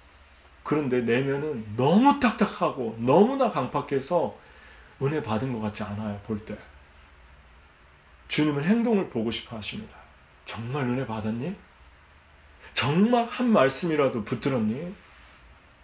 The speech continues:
정말 아침에 준 내 큐티 말씀에 네가 아멘 했는데 그 말씀 하루에 그 말씀을 적용해 보려고 네가 정말 너를 죽여봤니?" 거기에 하나님의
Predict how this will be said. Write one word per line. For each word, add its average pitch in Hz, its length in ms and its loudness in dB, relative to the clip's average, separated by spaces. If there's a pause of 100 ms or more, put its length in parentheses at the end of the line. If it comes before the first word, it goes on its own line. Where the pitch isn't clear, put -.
(200)
정말 175 340 4
아침에 165 480 2
준 147 260 -4
내 143 220 4
큐티 202 340 -2
말씀에 123 600 -2
네가 120 360 0
아멘 165 220 0
했는데 135 680 -2 (300)
그 - 140 0
말씀 135 480 -2
하루에 131 800 0 (160)
그 - 140 -4
말씀을 131 800 -2
적용해 131 460 0
보려고 113 560 -2 (300)
네가 139 260 0
정말 196 500 0
너를 123 300 0
죽여봤니?" 131 760 -2 (880)
거기에 151 340 -2
하나님의 147 640 -4